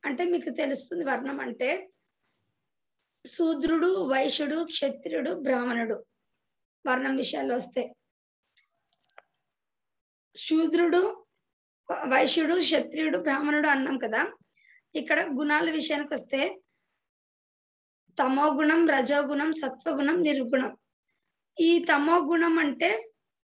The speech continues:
వీడు శరీరంతోనే, శరీరానికి, తమోగుణానికి example కుంభకర్ణుడు, తినడం, పండడం, అంత మాత్రమే తెలుసు ఇతనికి, ఇంక వేరే ఏం తెలియదు.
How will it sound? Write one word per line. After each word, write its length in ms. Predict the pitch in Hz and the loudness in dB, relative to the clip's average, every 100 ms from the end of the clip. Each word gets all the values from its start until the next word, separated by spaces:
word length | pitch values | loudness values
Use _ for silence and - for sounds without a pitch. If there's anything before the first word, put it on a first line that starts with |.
| _ _ - | _ _ -4
వీడు 420 | 285 285 339 370 - - - | -2 2 0 -2 -12 -20 -6
శరీరంతోనే, 920 | - 294 320 339 330 330 320 320 320 | 0 0 2 0 0 2 0 0 -4
శరీరానికి, 800 | - 294 294 330 320 311 254 247 - _ - | -2 0 0 -2 -2 -2 -4 -4 -16 _ -6
తమోగుణానికి 680 | 285 320 311 311 311 320 | -2 -2 0 0 0 0
example 560 | 277 233 302 302 320 349 | -2 -2 -2 -2 -4 -4
కుంభకర్ణుడు, 720 | 277 277 277 277 262 233 220 - _ _ _ | -2 0 0 0 -4 -4 -8 -12 _ _ _
తినడం, 400 | - 320 320 370 370 | -4 0 2 0 0
పండడం, 400 | 277 254 247 - _ _ _ _ 269 | 0 2 0 -4 _ _ _ _ -6
అంత 200 | 262 277 | -2 -2
మాత్రమే 460 | 302 311 320 330 | -2 -2 0 2
తెలుసు 260 | 320 269 294 | 0 0 -4
ఇతనికి, 420 | 247 262 - 247 | -6 -6 -8 -6
ఇంక 100 | 262 | -2
వేరే 260 | 254 254 262 | 4 8 8
ఏం 120 | 269 | 6
తెలియదు. 440 | 269 262 254 240 | 4 4 2 0